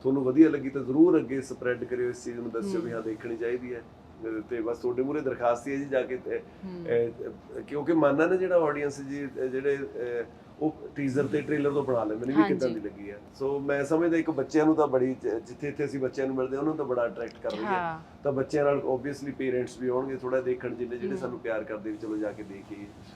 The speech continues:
Speaker 1: ਬਸ ਇਹੀ ਬੇਨਤੀ ਹੈ, ਜਾ ਕੇ ਜ਼ਰੂਰ ਦੇਖ ਕੇ ਆਇਓ, ਤੁਹਾਨੂੰ ਵਧੀਆ ਲੱਗੂਗੀ, ਤੁਸੀਂ ਡਿਸਅਪਾਇੰਟ ਨਹੀਂ ਹੋਵੋਗੇ।
Speaker 2: ਹੂੰ, ਕਿਉਂਕਿ ਆਪਾਂ ਸਾਰੀ ਕੰਪਲੇਂਟ ਕਰਦੇ ਹੀ ਆ ਇਹ ਵੀ ਪੰਜਾਬੀ 'ਚ ਇੱਕੋ ਤਰ੍ਹਾਂ ਦੀਆਂ ਫਿਲਮਾਂ ਜਦੋਂ ਬਣਨ
Speaker 1: ਜੀ।
Speaker 2: ਲੱਗ ਜਾਂਦੀਆਂ ਨੇ, ਫਿਰ
Speaker 1: ਜੀ,
Speaker 2: ਉਹੀ
Speaker 1: ਜੀ, ਜੀ,
Speaker 2: ਬਣਦੀਆਂ
Speaker 1: ਜੀ।
Speaker 2: ਨੇ।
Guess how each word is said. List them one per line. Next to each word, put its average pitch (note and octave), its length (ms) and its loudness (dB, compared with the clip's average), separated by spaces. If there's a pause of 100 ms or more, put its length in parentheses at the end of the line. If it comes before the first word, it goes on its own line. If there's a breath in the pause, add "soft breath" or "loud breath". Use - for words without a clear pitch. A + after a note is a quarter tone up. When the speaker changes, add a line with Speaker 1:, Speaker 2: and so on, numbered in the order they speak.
Speaker 1:
ਬਸ D3 180 2
ਇਹੀ D#3+ 140 12
ਬੇਨਤੀ D#3+ 320 8
ਹੈ, E3 40 10
ਜਾ D#3 140 10
ਕੇ D3 100 0
ਜ਼ਰੂਰ C#3+ 280 0
ਦੇਖ D3+ 140 0
ਕੇ D3 140 0
ਆਇਓ, C#3+ 100 6
ਤੁਹਾਨੂੰ C#3 200 0
ਵਧੀਆ C3+ 220 0
ਲੱਗੂਗੀ, C3 380 -2
ਤੁਸੀਂ C#3+ 280 -4
ਡਿਸਅਪਾਇੰਟ C3+ 500 -2
ਨਹੀਂ G#2+ 100 -4
ਹੋਵੋਗੇ। F#2 340 -10
Speaker 2:
ਹੂੰ, F#3 200 -8 (320 loud breath)
ਕਿਉਂਕਿ B3+ 260 0
ਆਪਾਂ C4+ 300 6
ਸਾਰੀ A#3+ 340 4
ਕੰਪਲੇਂਟ A#3 540 -2
ਕਰਦੇ G3 380 6
ਹੀ A#3+ 140 0
ਆ A3+ 80 2
ਇਹ G3+ 220 -2
ਵੀ C#4 60 -6
ਪੰਜਾਬੀ G#3+ 500 0
'ਚ G3 60 -10
ਇੱਕੋ - 360 -4
ਤਰ੍ਹਾਂ A#3+ 240 0
ਦੀਆਂ A3 140 -4
ਫਿਲਮਾਂ G#3+ 340 -2
ਜਦੋਂ A3+ 200 -4
ਬਣਨ A3 220 2
Speaker 1:
ਜੀ। G#3 60 4
Speaker 2:
ਲੱਗ G3 160 2
ਜਾਂਦੀਆਂ G3+ 400 -2
ਨੇ, A3 80 -4
ਫਿਰ A3 160 -2
Speaker 1:
ਜੀ, G3+ 40 2
Speaker 2:
ਉਹੀ G3 100 2
Speaker 1:
ਜੀ, G3 60 2
ਜੀ, F#3 60 -2
Speaker 2:
ਬਣਦੀਆਂ G3 420 -2
Speaker 1:
ਜੀ। G3 60 -4
Speaker 2:
ਨੇ। B3 140 -2